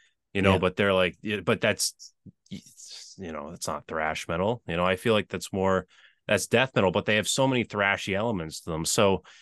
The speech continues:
Speaker 1: in a way, I feel like you can argue, like, death metal was, like, just what thrash metal became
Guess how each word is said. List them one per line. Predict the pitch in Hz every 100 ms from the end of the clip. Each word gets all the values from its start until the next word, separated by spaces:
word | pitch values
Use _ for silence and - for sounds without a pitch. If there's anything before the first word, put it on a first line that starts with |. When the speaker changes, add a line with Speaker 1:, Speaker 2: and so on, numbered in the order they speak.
| -
Speaker 1:
in | - 127
a | 123
way, | 160 151
I | 113 107
feel | - 170
like | 131 - -
you | 120
can | - 107
argue, | 101 110 110 95
like, | 87 -
death | 107 117 -
metal | 104 92 82
was, | 87 95 95 82 - - - _ _ _ _ _ -
like, | 92 85 - - -
just | - 101 87 - - _ -
what | 98 90 -
thrash | 98 87 82 -
metal | 92 78
became | 80 82 - 92 87 76 76